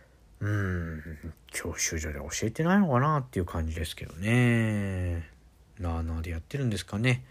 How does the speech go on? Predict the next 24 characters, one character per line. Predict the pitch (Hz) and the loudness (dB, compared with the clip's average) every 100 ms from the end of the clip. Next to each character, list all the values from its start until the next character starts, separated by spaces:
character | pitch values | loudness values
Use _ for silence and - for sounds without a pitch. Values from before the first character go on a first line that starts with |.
| - - - - - - - - - - | -20 -20 -20 -20 -20 -20 -20 -20 -20 -10
う | - 110 | -2 2
ん。 | 110 107 98 90 80 - - - _ - | 4 4 2 0 -2 -6 -18 -20 _ -6
え | 101 101 101 98 98 95 90 90 87 | 0 2 4 2 0 0 0 0 -2
ー、 | |
次 | - 90 | -2 -2
は | 82 | 0
山 | 82 101 139 | 2 4 4
梨 | 147 - | 4 2
県 | 82 | -6
で | - | -4
す | - | 0
ね。 | 127 - | 0 0
山 | 90 82 110 | -2 0 2
梨 | 135 127 - 107 | 2 0 0 0
ル | 101 | 0
ー | 87 | -2
ル。 | 76 - - - - - - - | -4 -12 -20 -20 -20 -20 -20 2
対 | 120 117 | 4 6
向 | 117 | 4
車 | 113 | 4
の | 98 | 2
有 | 98 | 2
無 | 95 | 0
に、 | 92 | -2